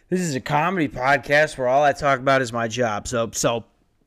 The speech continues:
buckle in, folks. We're gonna talk about this week here. Um,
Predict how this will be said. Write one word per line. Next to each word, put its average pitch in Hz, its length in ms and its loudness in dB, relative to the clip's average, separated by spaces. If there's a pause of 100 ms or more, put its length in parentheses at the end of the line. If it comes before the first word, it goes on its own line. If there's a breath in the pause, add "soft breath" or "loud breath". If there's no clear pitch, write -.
(180)
buckle 160 420 4
in, 123 220 -2
folks. 117 460 -2
We're 131 100 -4
gonna 123 180 -12
talk 117 300 -10
about 117 280 -8
this 113 260 -12
week 117 260 -14
here. 117 400 -12
Um, 120 560 -10